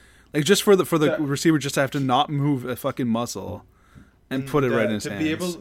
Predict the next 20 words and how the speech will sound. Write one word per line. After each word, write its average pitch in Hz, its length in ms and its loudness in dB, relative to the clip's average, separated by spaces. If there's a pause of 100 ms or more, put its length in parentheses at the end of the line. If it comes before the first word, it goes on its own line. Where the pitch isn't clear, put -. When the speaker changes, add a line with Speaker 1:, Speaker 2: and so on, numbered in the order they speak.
(140)
Speaker 2:
to 165 140 -8
be 147 200 -12
able 151 180 -12
to 175 120 -8
see - 300 -14
the 127 120 -10 (220)
Speaker 1:
Get 123 120 -2
your 135 80 0
Speaker 2:
field 131 120 -2
Speaker 1:
bearings, 107 480 -4
Speaker 2:
given 104 200 -2
<laughs> - 20 -
Speaker 1:
yeah. - 40 -2
Speaker 2:
the - 40 -6
chaos 117 640 -8
that 110 380 -10
<laughs> - 20 -8
was 180 160 -8
happening, 147 540 -10
Speaker 1:
Yeah. 95 240 -4